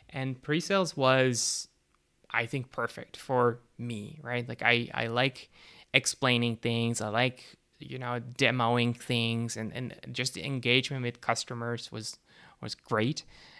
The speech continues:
I really enjoyed the process of figuring out what customers are saying, what they really mean, and how the software that I was demonstrating, for example, could solve these problems. Like, that puzzle for me,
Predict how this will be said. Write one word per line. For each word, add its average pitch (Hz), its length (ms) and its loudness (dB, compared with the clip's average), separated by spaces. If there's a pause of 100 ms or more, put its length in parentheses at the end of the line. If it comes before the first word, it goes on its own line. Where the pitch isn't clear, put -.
I 123 80 -4
really 127 340 2
enjoyed 117 640 2 (140)
the 113 400 -4 (120)
process 113 600 0
of 107 300 -4
figuring 113 680 -4
out 113 460 0 (1120)
what 131 340 -2
customers 123 460 -4
are - 100 -12
saying, 170 720 4
what 123 180 -4
they 117 120 -4
really 113 320 -8
mean, 165 580 2
and 123 240 -6
how 120 320 -2
the 117 100 -8
software 117 560 -4
that 113 120 -4
I 110 140 2
was 110 260 -8
demonstrating, 113 600 -4
for 113 160 -8
example, 110 420 -8
could - 180 -14
solve 113 440 2
these 110 180 -8
problems. - 520 -2
Like, 113 160 -8
that 120 220 0
puzzle 127 380 -2
for 139 180 -6
me, 131 280 -6